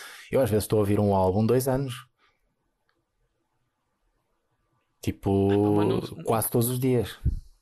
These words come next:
Speaker 2: Ah. Tu és doente.
Speaker 1: Man, quando eu gosto,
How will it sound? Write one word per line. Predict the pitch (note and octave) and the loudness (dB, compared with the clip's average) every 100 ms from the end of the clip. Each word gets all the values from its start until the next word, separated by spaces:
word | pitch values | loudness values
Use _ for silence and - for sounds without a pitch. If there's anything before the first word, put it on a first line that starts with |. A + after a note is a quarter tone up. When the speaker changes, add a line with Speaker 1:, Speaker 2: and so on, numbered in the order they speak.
| _ _ _ _ _ _ _ _ _ _ _ _ _ _ _ - - - - - _ _ _ _ _ - - | _ _ _ _ _ _ _ _ _ _ _ _ _ _ _ -16 -12 -10 -12 -16 _ _ _ _ _ -20 -20
Speaker 2:
Ah. | - - - - - - - - - - - - - - - - - _ - - - - - _ _ _ _ _ _ _ _ _ _ _ | -20 -20 -20 -20 -20 -20 -20 -20 -20 -20 -20 -20 -20 -20 -20 -20 -20 _ -14 -14 -14 -18 -20 _ _ _ _ _ _ _ _ _ _ _
Tu | - | -16
és | D#3+ | -14
doente. | D#3+ F3 D#3+ - - _ _ _ _ _ _ - | -12 -12 -14 -20 -20 _ _ _ _ _ _ -20
Speaker 1:
Man, | - C3+ C#3 | -6 -2 -2
quando | - A2+ A#2+ | 0 0 2
eu | B2+ | 4
gosto, | A2 G#2+ G#2 - E3 G3 | 4 2 0 -2 -2 -2